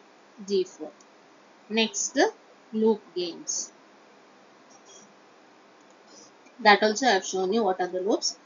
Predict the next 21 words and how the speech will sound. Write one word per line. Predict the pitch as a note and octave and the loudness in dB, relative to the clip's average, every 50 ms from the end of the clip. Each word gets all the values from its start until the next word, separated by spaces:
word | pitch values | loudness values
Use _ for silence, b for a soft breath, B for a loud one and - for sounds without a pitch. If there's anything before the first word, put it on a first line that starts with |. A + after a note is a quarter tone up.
| - - - | -20 -20 -20
So | - - - G3+ | -10 -4 0 0
I'll | G3 F#3+ | 0 2
just | G3+ A3 - - | 0 -2 -2 2
write | - F#3+ F#3+ F#3+ - | 2 2 2 2 -2
it | G#3+ G3+ - | -6 -2 0
down. | G3 G#3+ C#4 F4 D#4 - - - | 2 2 2 0 -2 -8 -12 -6
L | G#3 G3 G3 | 0 0 0
one | G3 G#3+ G#3+ G#3 G3+ | 2 2 0 0 0
equal | F#3+ - - G3 G3 F#3+ G3+ G#3 | -4 -4 -4 -2 -2 -2 -2 -2
to | B3+ C#4+ F#4+ F4+ - - - | -2 -2 -2 -2 -4 -12 -14
minus | G#3 G3 F#3+ F#3+ F#3+ G3 A3+ C4 D#4 C#4+ - - - - - - - - - - - - G3 | -8 -6 -4 -4 -2 0 0 0 0 -2 -6 -14 -20 -20 -20 -20 -20 -20 -20 -20 -18 -10 -4
G | G#3+ G#3+ G3+ G3+ - - | -2 -2 -2 -2 -2 -2
two | A3+ C4+ F4 G4 - - - - - - - - | 0 2 2 0 0 -4 -20 -20 -20 -20 -14 -10
H | F#3+ F#3 - - - | -10 -10 -10 -10 -6
one. | F#3+ F#3+ G3+ A#3+ D#4+ - - - - - - - - - - - - - - - - - - - - - - - - - G#3+ | -2 -2 0 0 0 -2 -4 -10 -20 -20 -20 -20 -20 -20 -20 -20 -20 -20 -20 -20 -20 -20 -20 -20 -20 -20 -20 -18 -8 -2 2
L | G#3+ G#3 G3+ G3 F#3+ - | 2 4 4 2 0 0
two | - C4+ C#4 D4 B3+ - | 0 2 2 2 2 -2
is | - G#3+ G3+ F#3+ G#3 | -6 -6 -4 -4 -4
equal | G#3 G3+ - - G3 F#3+ F#3 F3+ F#3+ G#3 | -4 -4 -2 -2 0 0 0 0 -2 -2
to | B3 C4+ D#4+ G4 F#4+ - - - - - - G3+ | 0 2 2 2 0 -2 -10 -20 -20 -20 -16 -10
minus | F#3+ F#3 F#3 F#3 F#3+ F#3 G3+ A3+ D4 E4+ - - - - | -6 -4 -2 -2 -2 -2 0 2 2 2 0 -2 -10 -12